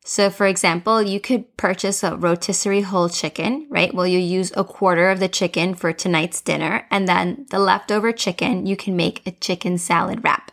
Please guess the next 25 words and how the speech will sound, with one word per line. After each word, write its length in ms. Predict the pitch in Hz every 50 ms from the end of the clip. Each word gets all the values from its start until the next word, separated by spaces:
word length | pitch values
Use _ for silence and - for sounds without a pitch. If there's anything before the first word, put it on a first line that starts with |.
| _ -
out 100 | - -
of 80 | - -
it. 140 | - - - _ _ _ _ - - - _ _ _ _ _ _ _ _ _ _ _ _
So 460 | - - - 190 190 185 - - _ _ _ _ _ _ _ _ _ _ _ _ _ _ _ _ _ _ _ _ -
things, 380 | - 254 262 269 269 254 - - - _ _ _ _ _ _ - 226 - -
keeping 380 | - - - 262 302 294 277
that 200 | 277 254 233 -
in 200 | - 214 196 180
mind 500 | 175 170 175 165 170 185 214 233 220 - - _ _ _ _ _ _ _ _ _ -
and 200 | 196 190 185 180
using 240 | 202 196 202 196 180
the 80 | 180
similar 560 | 180 - - - 180 180 185 190 190 190 - - -
im-, 220 | 190 180 175 - _ -
ingredient 540 | 196 196 185 180 180 175 180 190 208 214
approach 480 | 226 226 - 240 233 233 240 240 - - _ -
is 200 | 196 190 170 185
very 340 | 170 165 190 175 170 190
budget 340 | 208 - 185 190 180 175 175
friendly, 520 | - - 180 185 185 180 185 190 190 - -
and 160 | 180 185 180
it 80 | 180 180
avoids 500 | 180 160 165 165 160 165 170 165 - -
food 260 | - - 156 156 -
waste. 440 | - - - - - - - -